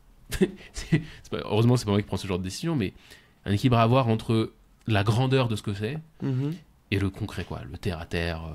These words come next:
Speaker 1: euh, les problématiques, et cetera. Alors, je
Speaker 2: Je sais pas, je reprends, je reprendrai l'exemple de, du, de, d'avoir un discours sur le mariage,
Speaker 1: Mm.
Speaker 2: tu vois. Alors, je peux imaginer un discours sur le mariage qui parle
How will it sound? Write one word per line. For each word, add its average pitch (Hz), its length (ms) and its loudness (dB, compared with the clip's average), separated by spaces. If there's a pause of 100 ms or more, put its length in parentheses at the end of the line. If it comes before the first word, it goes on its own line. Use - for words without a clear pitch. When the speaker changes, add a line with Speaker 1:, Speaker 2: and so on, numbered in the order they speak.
Speaker 1:
euh, 82 140 -8
les 85 80 -8
problématiques, - 720 -6
et - 100 -18
cetera. - 240 -14
Alors, 120 140 -12
je - 60 -18 (360)
Speaker 2:
Je - 60 -10
sais - 40 -6
pas, 247 60 2
je 170 120 0
reprends, 151 220 0
je 127 120 0
reprendrai 131 340 2
l'exemple 127 400 -2
de, 107 480 -2
du, 104 220 -8
de, 98 180 -6
d'avoir 113 340 -4
un 123 60 -4
discours 117 320 -8
sur 123 140 -4
le 117 60 -2
mariage, 160 500 -4
Speaker 1:
Mm. 117 80 -2
Speaker 2:
tu 104 60 0
vois. 131 220 0 (520)
Alors, - 100 -8
je - 80 -14
peux 165 140 0
imaginer 135 380 0
un 135 40 0
discours 123 300 -8
sur - 100 -10
le 139 80 -12
mariage 139 480 -4
qui 120 220 -6 (880)
parle 127 360 2